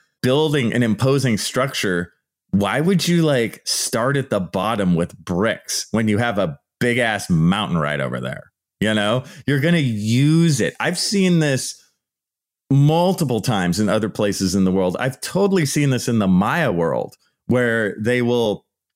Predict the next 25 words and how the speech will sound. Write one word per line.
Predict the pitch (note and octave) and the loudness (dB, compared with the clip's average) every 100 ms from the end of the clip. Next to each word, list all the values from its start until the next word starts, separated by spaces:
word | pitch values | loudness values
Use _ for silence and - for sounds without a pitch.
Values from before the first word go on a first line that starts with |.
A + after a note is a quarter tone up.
| _ _ _ _ _ - | _ _ _ _ _ -4
it's | D3 | -2
like | D3+ C#3 | -2 -2
terraforming, | - F3 C3 A#2 G#2 G2 | 0 0 0 0 0 0
basically. | F#2+ B2 G#2 A2 G#2 | 0 0 -2 -2 0
They'll, | A2 G#2+ | 0 -2
they'll | A2+ A2+ A2 - | -2 -2 -2 -6
terraform | - E3 F#3+ C#3 C3 A#2+ | -4 0 0 0 0 0
the | F#2+ | -2
top | - - D#3+ C#3+ C#3 | -6 -6 -2 -2 -4
of | G#2 | -2
a | G2 | 0
hill, | A2+ D#3 A2 B1 | 2 2 0 -2
right? | A2+ A2 | -4 -2
They'll, | A2+ G#2 | -2 -2
they'll | G#2 A2 | -2 -4
sort | - A#2+ | -2 -2
of, | |
they'll, | A#2 A2+ | 0 -2
like, | G2 | -2
flatten | - - - A2 A#2 B2+ | -6 -10 -4 -2 0 0
the | A2 | -2
top | - A2+ A2+ | 0 -4 -2
of | G2+ | -2
a | G2 | 0
hill, | A2+ C3 | 2 0